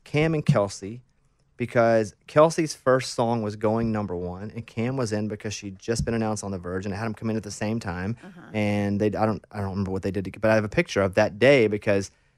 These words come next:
Speaker 1: it was awesome to me because I used to take Kelsey out on the road and open for
Speaker 2: Yeah.
Speaker 1: us. She didn't have a song or anything yet,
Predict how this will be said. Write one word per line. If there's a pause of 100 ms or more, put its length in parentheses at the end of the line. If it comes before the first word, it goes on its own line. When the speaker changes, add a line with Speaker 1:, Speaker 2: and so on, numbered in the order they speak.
(520)
Speaker 1:
it
was
awesome
to
me
because
I
used
to
take
Kelsey
out
on
the
road
and
open
for
Speaker 2:
Yeah.
Speaker 1:
us. (480)
She
didn't
have
a
song
or
anything
yet,